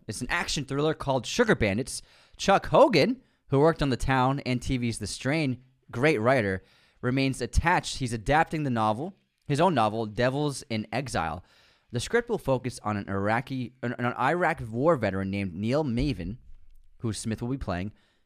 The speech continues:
who returns from the conflict with a little hope of a good job or a satisfying future. He l-, teams up with a group of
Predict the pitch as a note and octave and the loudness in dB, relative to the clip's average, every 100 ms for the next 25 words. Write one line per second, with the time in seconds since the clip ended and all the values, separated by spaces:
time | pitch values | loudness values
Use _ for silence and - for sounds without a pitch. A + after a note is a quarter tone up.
0 | _ C3+ C3+ - E3 G3+ - F3 E3 - | _ -2 -2 -2 -2 -2 -4 -4 -4 -2
1 | F#2 F2+ - G2 G#2+ D3 F3 - C#3 A#2+ | -4 -4 -8 -6 -4 -2 -2 0 -2 -2
2 | F#2+ F2 C3 B2 A#2+ A#2 A#2 - A2 G#2 | -6 -6 -6 -2 0 0 -2 -8 -4 -2
3 | F#2+ A2 A2 - A2 G#2 - G#2+ - - | -2 -2 -2 -2 -4 -6 -8 -10 -10 -14
4 | - _ _ _ - F3 F#3+ - C4+ C#4 | -18 _ _ _ -2 0 0 -2 0 2
5 | D#3 D3+ C#3+ A#2 A2+ D#3 - G2+ | 2 0 -2 -4 -2 -2 0 -2